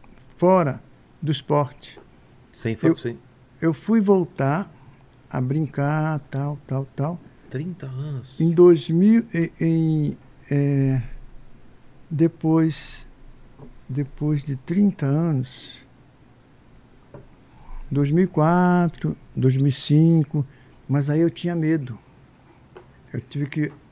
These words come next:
Speaker 1: ir devagarzinho,
Speaker 2: Até ganhar
Speaker 1: até,
Speaker 2: confiança.
Speaker 1: até passar esse medo,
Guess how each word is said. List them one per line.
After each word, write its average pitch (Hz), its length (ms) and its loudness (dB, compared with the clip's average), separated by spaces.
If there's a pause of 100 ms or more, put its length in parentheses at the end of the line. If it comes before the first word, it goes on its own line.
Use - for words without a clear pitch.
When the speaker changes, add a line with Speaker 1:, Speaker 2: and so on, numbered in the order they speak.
Speaker 1:
ir 151 80 -2
devagarzinho, 147 840 -2 (160)
Speaker 2:
Até 101 280 -8 (200)
ganhar 104 240 -4
Speaker 1:
até, 131 60 -2
Speaker 2:
confiança. 165 640 -2
Speaker 1:
até 175 300 -4
passar 160 580 -4
esse - 260 -4
medo, 139 560 0